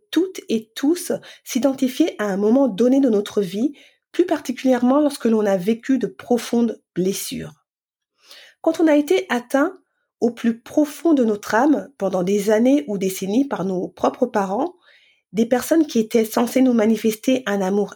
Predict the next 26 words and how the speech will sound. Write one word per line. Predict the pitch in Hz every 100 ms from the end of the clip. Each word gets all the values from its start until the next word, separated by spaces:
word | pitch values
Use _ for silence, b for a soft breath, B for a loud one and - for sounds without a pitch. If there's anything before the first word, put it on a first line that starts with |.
| -
inconditionnel | 240 254 247 220 - 233 226 302 320
et | 202
nous | 214 202
protéger, | - 220 226 208 226 320
ça | - - 190
fait | 175
mal. | 175 202 190 170 - B B B B B
Surtout | - 277 277
lorsqu'on | 330 294 - 247
en | 226
prend | - 254
conscience | 240 214 - 233 302 - 190 - B B
et | 202
qu'on | - 240
réalise | 262 254 302 370 -
qu'à | 208
travers | 285 214 240 240
leurs | 175 -
toxines | 254 - - 285 302 - B B
qu'ils | - 180
déversent | 220 226 240 - - _
continuellement | 370 370 349 311 302 269 269 294
sur | 285 233
leurs | 185
propres | - 262 247 214
enfants, | 208 - 208 285